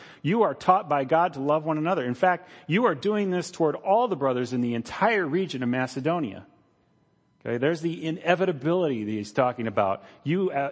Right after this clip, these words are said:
you are, you are walking with Christ. That's obvious. But now, but then there's the command.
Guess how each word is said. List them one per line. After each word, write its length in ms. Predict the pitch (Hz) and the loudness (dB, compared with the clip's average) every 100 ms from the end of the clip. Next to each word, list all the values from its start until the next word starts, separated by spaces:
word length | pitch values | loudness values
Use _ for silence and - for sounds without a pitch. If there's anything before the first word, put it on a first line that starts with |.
| - | -4
you 320 | 147 180 185 - | -4 -2 -2 0
are, 320 | 117 110 107 - - - | 2 0 -4 -10 -20 -4
you 200 | 170 170 | 0 0
are 200 | 110 110 - | -2 -6 -10
walking 540 | 120 120 160 185 190 170 | -4 0 2 0 -2 -2
with 160 | 147 | -2
Christ. 420 | - 123 98 82 | -2 -4 -4 -4
That's 220 | - 131 127 | -4 -2 0
obvious. 380 | 120 104 90 | -2 -2 -8
But 160 | - 139 | -6 -2
now, 640 | 135 170 208 175 131 151 151 - - _ _ _ | 0 2 2 2 2 0 -4 -18 -20 _ _ _
but 160 | - 117 | -8 -2
then 220 | 131 147 | -2 0
there's 180 | 139 131 | -2 -4
the 80 | 139 | -6
command. 480 | 156 165 143 98 | -4 -2 -4 -6